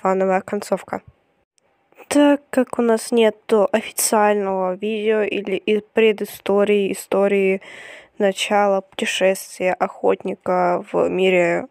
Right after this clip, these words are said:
дождливого мира, я сделаю маленькие небольшие зарисовки.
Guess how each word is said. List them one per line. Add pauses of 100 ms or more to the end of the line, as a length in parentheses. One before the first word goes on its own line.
(120)
дождливого
мира, (1080)
я
сделаю
маленькие
небольшие
зарисовки.